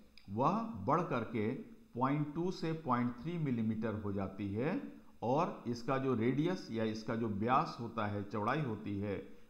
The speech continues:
वो तेरह से पन्द्रह म्यू तक होती है। तो यदि इस हैच किए करके बाहर आए हुए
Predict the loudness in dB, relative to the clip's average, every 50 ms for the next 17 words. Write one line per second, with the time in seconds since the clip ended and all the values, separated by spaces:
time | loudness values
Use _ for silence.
0 | -10 -4 2 4 4 4 4 2 0 -4 -6 -6 -2 2 2 4 4 4 2 0
1 | -4 -6 -6 -4 -2 -2 0 2 2 2 2 0 0 -2 -2 -2 -4 -4 -2 -4
2 | -4 -4 -4 -8 -8 -6 -4 -4 -4 -4 -4 -8 -12 -16 -18 -20 -20 -20 -20 -20
3 | -8 0 2 4 6 6 4 4 0 0 -2 0 -2 -2 -2 -2 -6 -10 -14 -18
4 | -20 -20 -20 -18 -8 0 2 4 4 4 2 -2 -6 -6 -2 0 2 2 2 0
5 | -2 -10 -12 -6 0 2 2 2 2 2 4 4 4 2 0 -4 -10 -14 -18 -20
6 | -16 -14 -8 2 4 4 4 6 4 2 0 0 0 0 2 2 2 2 0 2
7 | 2 4 4 4 2 0